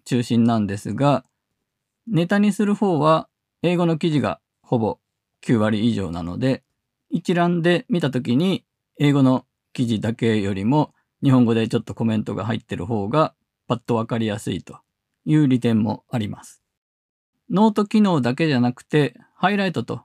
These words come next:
いう機能もあって、フィードリー上で記事を読むときに、記事の中のテキストの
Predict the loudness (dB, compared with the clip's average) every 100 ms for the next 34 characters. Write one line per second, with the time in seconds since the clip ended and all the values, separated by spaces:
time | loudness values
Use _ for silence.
0 | _ 0 0 0 0 0 2 0 0 -4
1 | -6 _ -2 0 0 _ _ _ _ 2
2 | 2 4 2 0 0 -2 2 0 0 -4
3 | 0 0 0 -4 _ _ _ _ 2 4
4 | 2 -2 -4 -2 0 0 -2 _ _ _
5 | _ -4 0 2 2 0 -2 0 0 0
6 | -2 -8 -6 -8 -4 -2 0 0